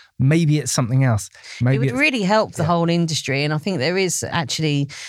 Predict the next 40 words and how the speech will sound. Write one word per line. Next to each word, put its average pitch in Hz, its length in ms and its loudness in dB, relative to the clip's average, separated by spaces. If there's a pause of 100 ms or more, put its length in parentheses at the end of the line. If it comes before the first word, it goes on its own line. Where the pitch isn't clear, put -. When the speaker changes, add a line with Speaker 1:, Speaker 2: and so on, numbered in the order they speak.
(120)
Speaker 2:
when 156 140 2
we 160 120 4
are 170 140 4
looking 143 280 -2
at 117 80 -2
other 135 280 -2
areas 127 800 -2
of 127 480 -2
marketing, 120 800 0
we've 139 340 -2
both 120 380 -2
worked - 400 -2
in 123 220 0
other 120 180 0
areas 127 280 0
of - 40 -16
digital 135 340 -4
marketing, 135 600 0
and 120 260 0 (460)
you 190 80 2
actually 202 200 0
see 262 140 0
a 190 60 4
lot 170 140 2
more 135 100 0
case 185 260 -4
studies 139 380 0
being 127 200 0
shared 143 420 0
than 131 180 2
you 120 80 2
Speaker 1:
Mm. 104 80 0
Speaker 2:
do 131 380 0
in 117 120 0
public 127 280 -4
Speaker 1:
Yeah. 123 80 -2
Speaker 2:
relations. 107 480 0
There's 131 160 0
a 131 80 0
real 147 300 2